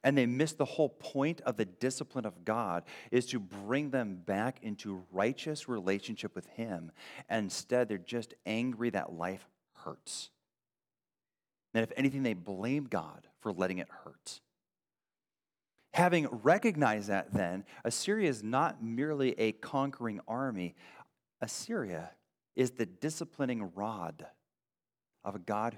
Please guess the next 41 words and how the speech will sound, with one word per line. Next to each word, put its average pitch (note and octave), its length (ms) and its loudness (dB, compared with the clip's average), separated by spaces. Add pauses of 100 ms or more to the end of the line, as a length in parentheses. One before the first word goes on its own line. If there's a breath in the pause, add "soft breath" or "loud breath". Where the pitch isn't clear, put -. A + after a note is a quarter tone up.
who G2 200 -12 (100)
loves G2+ 440 -4
his - 260 -20
people. - 400 -16 (1400)
Okay, G#2+ 100 0
now A2 160 4
we C#3 80 4
come B2 180 -2
to G#2 60 -6
chapter A2+ 280 -2
nine G2 280 0
and F2+ 160 -6
look F#2 120 -6
more G2+ 180 0
at G2+ 80 -4
the F#2+ 100 -2
Emmanuel F2+ 400 -2
prophecies F2 640 -4
and F#2 100 -8
recognize, G2 540 -2 (220 loud breath)
with A#2+ 120 2
that C#3 160 6
in F3+ 60 2
your D#3+ 100 4
mind, C3+ 240 6
the A2+ 80 2
real F3+ 340 4
problem G#3+ 380 6
of F#3 80 4
Israel, E3 420 6 (300 loud breath)
the C#3 120 8
real B2 420 4
darkness B3 420 6
of F3+ 100 4
Israel F3 280 6
is B2+ 80 0
not C3+ 180 6
military G3 600 4
oppression E3+ 520 0
from C#3 200 0
foreigners. C#3 720 2